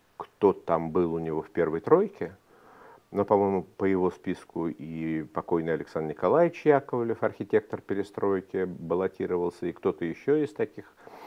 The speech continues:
заметных, э, фигур, э, демократического направления, э,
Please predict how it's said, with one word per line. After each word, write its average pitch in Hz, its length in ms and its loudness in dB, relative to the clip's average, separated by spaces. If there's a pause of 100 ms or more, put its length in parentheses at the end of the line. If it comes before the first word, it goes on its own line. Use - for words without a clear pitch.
(240)
заметных, 101 760 2
э, 95 580 2 (160)
фигур, 92 480 -6 (180)
э, 90 160 -4
демократического 90 840 -4
направления, 87 800 -4 (540)
э, 90 300 0